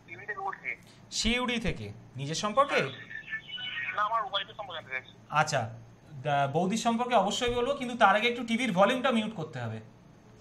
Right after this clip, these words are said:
Speaker 1: হ্যাঁ, আমি টিভি থেকে অন্য ঘরে আছি।
Speaker 2: আচ্ছা, খুব ভালো। এবার বলো বৌদির date of birth।
Speaker 1: হ্যাঁ, ঊনত্রিশে জুন উনিশশো অষ্টআশি।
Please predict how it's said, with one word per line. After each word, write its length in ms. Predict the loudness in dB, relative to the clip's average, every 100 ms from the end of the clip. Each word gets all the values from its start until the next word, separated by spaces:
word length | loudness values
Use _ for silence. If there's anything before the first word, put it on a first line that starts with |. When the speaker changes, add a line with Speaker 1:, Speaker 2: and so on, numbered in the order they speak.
| -20 -20 -8
Speaker 1:
হ্যাঁ, 240 | -2 0
আমি 160 | 0 -2
টিভি 460 | -6 0 0 0
থেকে 180 | -4 -6
অন্য 360 | -6 -6 -8 -6
ঘরে 140 | -2 -2
আছি। 160 | -4 -6
Speaker 2:
আচ্ছা, 400 | -4 -4 -4 -8
খুব 240 | -6 -2
ভালো। 200 | 0 0
এবার 180 | 0 0
বলো 180 | 2 2
বৌদির 320 | 2 0 0
date 180 | 0 0
of 80 | 2
birth। 280 | 0 -2 -8 -18 -20 -20 -20 -20 -20 -20 -20 -20 -10 -2
Speaker 1:
হ্যাঁ, 420 | 0 0 -2 -6 -10 -20 -18
ঊনত্রিশে 520 | -18 -16 -16 -12 -12
জুন 260 | -10 -12 -14 -20 -20 -20 -20
উনিশশো 380 | -14 -8 -6 -8 -12 -20 -20 -20 -20 -20 -12
অষ্টআশি। 440 | -12 -6 -6 -6